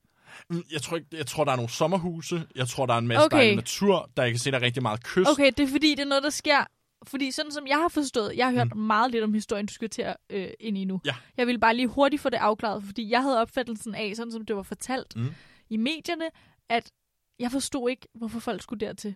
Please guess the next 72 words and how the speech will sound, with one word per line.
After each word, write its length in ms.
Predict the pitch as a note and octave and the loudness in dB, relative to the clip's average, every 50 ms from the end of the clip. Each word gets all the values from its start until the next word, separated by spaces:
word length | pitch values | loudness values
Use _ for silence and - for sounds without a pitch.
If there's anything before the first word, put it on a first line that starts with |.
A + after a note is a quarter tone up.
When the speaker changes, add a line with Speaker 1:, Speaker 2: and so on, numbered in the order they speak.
| _ | _
Speaker 2:
Men 140 | - B3 A#3+ | -2 -2 0
det 60 | B3+ | 0
er 40 | C4 | 2
bare 120 | - A#3 A3+ | 2 2 2
en 80 | A#3 | 2
sommerting. 580 | A#3 - - B3 A3+ A#3+ A#3+ - A3+ G3 F#3 - | 0 0 -2 0 0 0 -2 -2 -4 -6 -6 -4
Det 60 | A#3 | 0
er 40 | A#3+ | 4
noget, 160 | A#3+ A#3 A3+ | 4 6 6
man 160 | G#3+ G#3 G#3 | 4 4 2
gør. 300 | G3 G3 F3+ F3 E3 - _ _ _ _ _ _ - | 2 2 0 0 -2 -6 _ _ _ _ _ _ -6
Speaker 1:
Ja, 140 | A#2+ B2 A#2+ A#2+ - _ - | -4 -2 -2 -4 -6 _ -2
altså 180 | D3 C#3 B2+ | -2 0 0
det 220 | C3 B2 E3+ F3+ F3+ | 0 0 2 2 2
er 40 | D3+ | 2
bare, 220 | B2 D3+ C#3 C#3+ | 4 2 2 2
jeg 100 | C#3 C#3 | 2 0
tror 160 | - - D#3 | 0 0 0
bare, 220 | C3+ C#3 C#3 C#3+ C3 | 2 4 2 2 2
der 60 | C3 | 0
er 60 | B2 | -2
masser 300 | B2+ C3 C#3 C#3 C3+ B2 D#3 | -2 -2 -4 -6 -6 -6 -8
af 40 | C3+ | -10
strand. 380 | - - C3+ C3+ C#3 C#3 A2+ - - - _ _ _ - | -10 -8 -6 -4 -4 -4 -6 -12 -20 -20 _ _ _ -2
Øh, 220 | C3+ B2+ B2 A2+ | 0 0 2 2
vejret 160 | A2+ C3+ A3+ G#3+ | 2 2 2 2
Speaker 2:
Okay. 80 | C3+ C#3+ | 2 0
Speaker 1:
har 60 | C3+ | 0
været 160 | A#2+ A#2 A#2 | 0 0 -2
sindssygt 400 | A#2+ - D#3 C#3 B2 - C3 A#2+ | -2 -4 -4 -6 -6 -6 -6 -4
godt. 220 | - B2+ B2+ C#3 - - - - | -2 -2 -2 -2 -4 -10 -10 -8
Der 40 | A2+ | -6
er 20 | |
et 60 | A2+ | -6
stort 220 | - - D#3 C3+ B2 | -6 -6 -6 -6 -6
sommerhusområde. 840 | - - B2+ B2 D3 D3 D#3 C#3 C3 C3+ B2+ B2+ B2 B2 B2+ C3 B2+ _ _ - - | -4 -4 -4 -2 -2 -4 -6 -6 -6 -6 -4 -2 -2 -2 -2 -4 -8 _ _ -6 -2
Speaker 2:
Yes. 560 | A3 G3+ F#3+ - - - - - - - - - | -2 0 -2 -2 -6 -10 -10 -10 -12 -12 -6 -2
Speaker 1:
Derfor 320 | D3 B2+ A#2 A#2 B2 B2+ | 0 0 0 2 2 0
er 240 | A#2 G2 G#2 A2 G#2 A2 | 0 0 0 -2 -4 -4
Speaker 2:
Og 60 | G#2 _ | -4 _
Speaker 1:
folk 180 | - A#3+ B3 | 0 2 4
Speaker 2:
man 120 | A#3+ A#3+ A3+ | 4 4 4
kan 100 | - A#3+ | 4 2
Speaker 1:
begyndt 100 | A#3 A#3 | 2 2
at 60 | A3 | 2
tage 100 | - C4+ C4+ | 4 2 2
Speaker 2:
naturligvis 260 | B3+ B3+ A#3+ B3+ A#3 | 2 2 0 0 0
Speaker 1:
til. 100 | F3+ C4+ | 2 0
Speaker 2:
ikke 220 | C4+ - - - - - _ _ - | 0 0 -4 -10 -20 -20 _ _ -8
tage 140 | - A#3 D4+ | -4 -2 -2
andre 260 | D#4 - D4+ E4 D#4+ | 0 -2 -2 -4 -6
steder 300 | - - C#4+ C4+ C#4+ D4 | -4 -2 0 0 0 0
hen 160 | C#4+ D4+ D4 C#4 - - | -2 -4 -6 -8 -10 -8
Speaker 1:
Vi 80 | C#3 A3 | -4 -2
Speaker 2:
end 40 | |
Speaker 1:
kan 80 | A3 G#3+ | 0 0
Speaker 2:
i 20 | |
Speaker 1:
ikke 100 | G#3 G3+ | 0 0
tage 140 | - - C#3 | 0 2 2
Speaker 2:
Danmark, 200 | B2+ B2 B2 C3 | 4 4 4 4
Speaker 1:
ud 60 | C#3 | 2
af 60 | C#3 B2+ | 2 0
Speaker 2:
så 100 | - G#2 | 0 -2
Speaker 1:
grænserne. 340 | G#2+ A#2 A3 D#3 D3+ D3 - - | -4 -4 -4 -4 -6 -8 -10 -10
Speaker 2:
nej. 200 | - - - - - | -10 -8 -8 -4 -2
Okay, 280 | - C4+ - A#3+ G3 F#3 - - | 0 2 2 2 2 0 -2 0
fedt 180 | - - G4 | 4 4 6
nok. 160 | F4 D4 C#4 C4 - | 6 4 2 2 0
Undskyld, 240 | C4 C#4+ B3 D4 D#4 | -2 0 0 0 -4
det 100 | B3 - | -4 -2
er 40 | C4 | -2
mig. 220 | B3+ F#3+ F3+ E3 | -2 -2 -2 -2